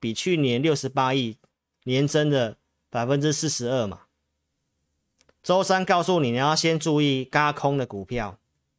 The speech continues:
券资比当时景硕高达六十三趴。那你会发现，老师开始讲轧空之后，同业的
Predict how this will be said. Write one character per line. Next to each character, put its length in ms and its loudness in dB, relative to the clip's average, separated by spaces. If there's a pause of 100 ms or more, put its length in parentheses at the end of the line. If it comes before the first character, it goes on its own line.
(1200)
券 200 0
资 220 0
比 220 0
当 200 0
时 200 -2
景 240 -6
硕 200 0
高 240 0
达 240 -4
六 160 0
十 120 -8
三 260 -6
趴。 360 -12 (960)
那 180 2
你 100 2
会 160 2
发 160 2
现， 240 0
老 180 -2
师 160 -6
开 160 0
始 160 -4
讲 220 -8
轧 180 -2
空 200 -6
之 180 -10
后， 240 -6 (880)
同 240 -2
业 180 2
的 380 0